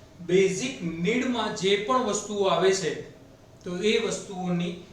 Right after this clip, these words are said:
સાપેક્ષતા મૂલ્ય અનપેક્ષ હોય. ભૂલાય નહીં દીકરાઓ, આજે આટલું જ રાખું છું, પણ રિપીટ કરી આપું છું તમને કેટલીક વાત. સમયને થોડો ધ્યાનમાં લઈ લઉં છું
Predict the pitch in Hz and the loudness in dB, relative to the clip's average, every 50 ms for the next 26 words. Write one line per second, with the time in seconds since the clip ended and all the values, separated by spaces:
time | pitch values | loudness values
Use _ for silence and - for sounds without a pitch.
0 | - - - - - - - - - - - - - 190 190 190 226 240 233 233 | -20 -20 -20 -20 -20 -20 -20 -20 -20 -18 -14 -8 -6 -4 0 4 4 4 4 4
1 | - - 170 151 139 143 - - - - - - - - 160 160 170 202 226 226 | 0 -2 -4 -4 -4 -6 -8 -10 -16 -20 -20 -20 -18 -14 -10 -6 -4 -2 -2 -2
2 | 226 220 226 226 233 226 - - 180 180 180 175 175 - 208 202 202 - - - | 0 0 0 0 0 -2 -4 -6 -4 -2 -2 -2 -2 -2 -2 -2 -2 -2 -6 -8
3 | - - - 147 147 - - - - - - - - - - - 156 180 214 220 | -10 -12 -14 -14 -12 -12 -14 -16 -20 -20 -20 -20 -20 -20 -18 -8 2 6 8 8
4 | 220 220 214 202 208 202 - - - - - - - - - - - - 190 185 | 8 8 6 4 2 0 -4 -8 -12 -16 -18 -20 -20 -20 -20 -20 -16 -12 -8 -2
5 | 208 202 196 196 196 214 208 - - - - - - - - - - - - - | 4 6 8 8 8 6 2 -4 -10 -14 -18 -20 -20 -20 -20 -20 -20 -20 -14 -8
6 | 170 165 160 175 180 180 185 185 - - - - - - - 165 175 175 - 185 | -6 -4 -2 -2 0 -2 -2 -4 -8 -12 -18 -20 -20 -16 -14 -14 -14 -12 -8 -6
7 | 196 226 220 214 233 220 214 202 - - 220 220 220 - 226 220 220 220 - - | -4 -4 -2 -2 0 2 2 2 2 0 -2 -2 -2 -2 -2 -4 -4 -4 -6 -10
8 | - - - - - - - - - - - - - - - - - - 170 180 | -14 -16 -18 -20 -20 -20 -20 -20 -20 -20 -20 -20 -20 -20 -20 -20 -16 -8 -4 -4
9 | 180 170 143 160 175 - 254 254 - - 240 220 214 214 208 196 196 190 190 185 | -4 -4 -4 -6 -4 -2 -2 -2 -2 0 2 2 4 4 4 4 2 0 -2 -4
10 | - - - 180 165 170 165 165 165 160 - 160 156 - 147 139 139 170 202 190 | -6 -6 -6 -6 -6 -4 -6 -6 -8 -8 -10 -10 -10 -8 -8 -6 -2 2 2 2
11 | - - - - - - - - - - - - - - - - - - - - | 2 2 0 -4 -10 -14 -18 -20 -20 -20 -20 -20 -20 -20 -20 -20 -20 -20 -20 -20
12 | - - - - - - - - 202 202 208 208 196 190 180 180 180 175 170 160 | -20 -18 -16 -16 -14 -10 -4 0 2 2 4 2 2 2 0 -2 -4 -4 -4 -4
13 | 156 160 175 180 180 190 185 170 160 151 147 147 151 180 214 214 202 202 196 - | -2 0 0 0 0 0 -2 -2 -4 -4 -6 -4 0 2 4 4 4 4 4 2
14 | 196 208 214 - - | -2 -4 -4 -6 -8